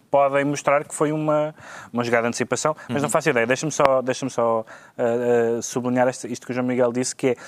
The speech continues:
Speaker 1: uma das coisas que as, que os detentores de cargos públicos, incluindo na magistratura, ahm, devem fazer é limitar a sua vida social, isto é,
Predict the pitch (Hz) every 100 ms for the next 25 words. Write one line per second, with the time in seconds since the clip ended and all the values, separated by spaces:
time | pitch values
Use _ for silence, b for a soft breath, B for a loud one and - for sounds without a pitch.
0 | B 127 127 123 - 143 127 - 120 -
1 | - 120 110 - - B B - - 117
2 | 123 - - 110 - - - 123 110 101
3 | - 101 110 107 107 104 104 - - 113
4 | 120 110 107 B B B B 127 123 117
5 | 113 117 113 120 127 123 120 135 127 135
6 | 139 143 143 139 139 - 131 135 139 -
7 | - 160 127 110 101 107